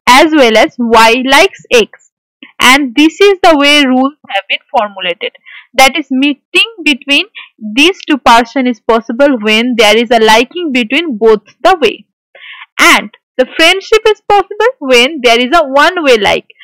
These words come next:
So this is the or representation by the semicolon. And after each of the line, full stop has been given. And by semicolon, sorry, by colon and dash, the rule have been represented. That is, friendship is possible between X and Y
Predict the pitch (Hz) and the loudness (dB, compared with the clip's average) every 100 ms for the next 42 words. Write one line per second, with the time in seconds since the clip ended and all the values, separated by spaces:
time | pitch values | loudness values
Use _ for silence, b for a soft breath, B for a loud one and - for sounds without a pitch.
0 | B B 240 226 277 339 370 - 403 440 | B B -4 0 0 0 -2 0 0 0
1 | - - 233 196 220 - 220 196 196 185 | -2 0 2 0 -4 -2 -2 -2 -8 -10
2 | 220 208 202 214 214 330 392 370 359 247 | -12 -6 0 0 0 -4 -4 -4 -2 -2
3 | 165 - _ _ _ b b 240 240 - | -2 -6 _ _ _ b b -6 -2 0
4 | 202 - - 403 427 349 311 339 330 392 | 0 -2 -2 2 2 0 0 2 2 0
5 | 370 381 381 359 370 392 359 _ - 254 | 2 0 2 0 -2 -6 -12 _ -4 -4
6 | - 262 240 208 196 214 294 233 151 107 | -2 0 2 0 -2 -6 -6 -6 -8 -8
7 | - 220 - B B 208 233 277 320 262 | -16 -20 -20 B B 0 2 0 -2 0
8 | 254 - 269 262 294 - 349 339 339 330 | 0 -2 -6 -4 -6 -4 0 0 -2 -6
9 | 320 - 208 269 220 339 311 262 285 - | -14 -14 0 2 2 0 0 0 0 0
10 | 339 339 427 427 311 240 214 196 277 _ | 2 4 2 0 -2 0 2 2 0 _
11 | _ - 247 254 269 330 359 285 196 220 | _ -4 0 2 2 2 2 0 0 -4
12 | 277 220 185 165 190 - - - _ - | -4 -6 -6 -8 -8 -12 -14 -16 _ -6
13 | 220 220 - 302 _ 294 294 311 392 392 | -2 0 0 -4 _ 0 0 -2 -4 -2
14 | 381 - 339 330 - 349 320 277 277 247 | -4 0 0 0 -2 -4 -4 -4 -6 -4
15 | 277 - - 220 208 208 220 | -6 -6 -4 -2 -2 0 0